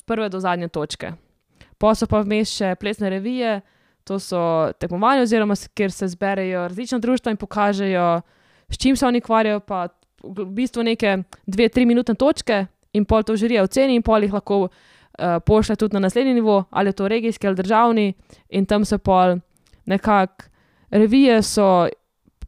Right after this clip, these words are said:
platforma, kjer se pokaže, kaj sodobni ples je v Sloveniji.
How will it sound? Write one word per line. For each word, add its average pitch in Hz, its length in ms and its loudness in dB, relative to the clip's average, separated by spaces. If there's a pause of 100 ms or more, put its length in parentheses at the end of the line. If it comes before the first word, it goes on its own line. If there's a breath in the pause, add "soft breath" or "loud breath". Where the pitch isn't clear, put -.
platforma, 254 640 2
kjer 226 160 0
se 208 100 -2
pokaže, 208 540 0
kaj 208 380 0
sodobni 208 460 0
ples 202 520 0
je 208 180 0
v 185 140 2
Sloveniji. 147 640 -4